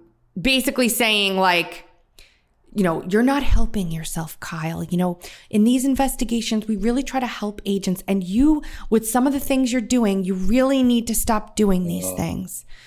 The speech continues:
Speaker 1: You really shouldn't be doing these things. You're just making it so much more difficult on
Speaker 2: Shut
Speaker 1: yourself."
Speaker 2: up.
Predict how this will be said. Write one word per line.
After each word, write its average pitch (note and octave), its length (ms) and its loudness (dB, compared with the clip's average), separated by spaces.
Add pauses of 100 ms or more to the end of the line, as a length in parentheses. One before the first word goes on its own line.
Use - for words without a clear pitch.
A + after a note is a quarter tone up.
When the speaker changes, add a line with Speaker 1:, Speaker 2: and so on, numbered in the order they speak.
(180)
Speaker 1:
You A#3 140 4
really C4 440 4
shouldn't C4+ 340 2
be B3+ 100 2
doing A#3+ 260 4
these A3+ 140 2
things. A3+ 200 2
You're A3 100 4
just G#3+ 220 -2
making A3+ 400 0
it G#3 120 -6
so - 360 2
much C4+ 240 2
more F#3 160 2
difficult E3 520 -2
on D3+ 120 -4
Speaker 2:
Shut D3 180 2
Speaker 1:
yourself." G#3 100 4
Speaker 2:
up. - 180 -4